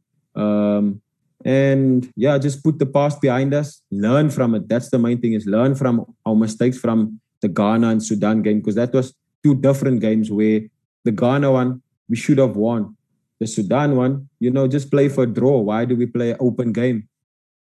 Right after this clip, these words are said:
You know, and to concede so early as well,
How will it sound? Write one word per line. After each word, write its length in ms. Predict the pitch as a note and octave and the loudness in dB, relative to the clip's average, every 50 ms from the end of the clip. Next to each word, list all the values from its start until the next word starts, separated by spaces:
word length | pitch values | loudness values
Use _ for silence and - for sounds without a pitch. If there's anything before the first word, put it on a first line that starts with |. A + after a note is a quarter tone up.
| _ - | _ -2
You 140 | G#2+ A2 | 0 2
know, 300 | A2 A#2 B2 B2+ A2 - - | 2 2 2 0 0 -4 -6
and 580 | A2 A2 A2 A2 A2 G#2+ G#2+ G#2+ G#2+ G#2+ G#2+ A2 | -4 -2 0 0 0 0 0 0 0 -2 -2 -2
to 80 | B2+ | -2
concede 420 | A#2+ C3 A#2+ A#2 - - C#3+ C3+ C3+ | -2 0 -2 -2 0 0 -2 0 2
so 240 | - C3+ B2+ C3+ C#3+ | 0 0 0 0 2
early 340 | C#3 C#3+ C#3+ C#3 C3+ C3 | 2 4 4 4 4 4
as 140 | B2 A#2 G#2 | 2 0 0
well, 340 | A2 A2+ A2+ A2 G#2+ G#2+ - | -2 -2 -2 -4 -6 -8 -12